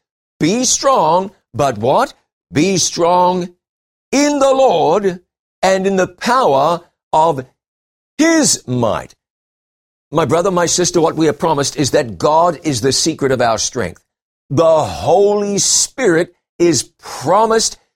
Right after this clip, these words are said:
to come to you and bring to you the presence of God, the powerful, strong presence of God, to bring to you the righteousness of Christ, that powerful, mighty righteousness, and to bring into your life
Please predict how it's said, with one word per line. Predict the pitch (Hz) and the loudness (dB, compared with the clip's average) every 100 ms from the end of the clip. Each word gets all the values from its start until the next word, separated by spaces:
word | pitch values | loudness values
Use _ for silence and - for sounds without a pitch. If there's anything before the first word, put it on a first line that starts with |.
| _ | _
to | - 147 | -4 -2
come | 180 254 | -2 -2
to | 180 | 0
you | 196 | 0
and | 170 | 0
bring | 147 185 196 | 2 2 0
to | 190 | 0
you | |
the | 175 | -2
presence | 170 - 170 175 175 | -2 -2 -2 -2 -2
of | 175 | 0
God, | 185 180 120 - _ | 2 0 -2 -8 _
the | - 151 | -2 -2
powerful, | 147 - 139 151 147 143 147 | -2 -4 -2 0 0 0 -2
strong | - 156 156 151 | 0 0 2 0
presence | 143 147 127 120 | 0 0 0 -4
of | 120 | -2
God, | 113 117 101 _ _ _ | -2 -2 -4 _ _ _
to | 175 | -4
bring | 165 190 180 | 0 0 0
to | 165 | 0
you | |
the | 190 165 | 2 2
righteousness | 156 170 175 170 160 170 170 | 2 2 0 -2 -2 -2 -2
of | 123 | -4
Christ, | - 170 160 | -2 0 0
that | 180 - | -2 -2
powerful, | - 190 185 170 175 | 0 2 2 0 -2
mighty | 165 170 156 156 | 0 -2 0 -2
righteousness, | 131 139 131 120 135 107 - _ _ _ | 0 0 0 -6 -2 -4 -4 _ _ _
and | 156 156 | 0 0
to | 147 | 0
bring | 131 196 | 0 0
into | 180 139 | 0 2
your | 160 247 | 4 4
life | 185 156 170 | 2 0 -4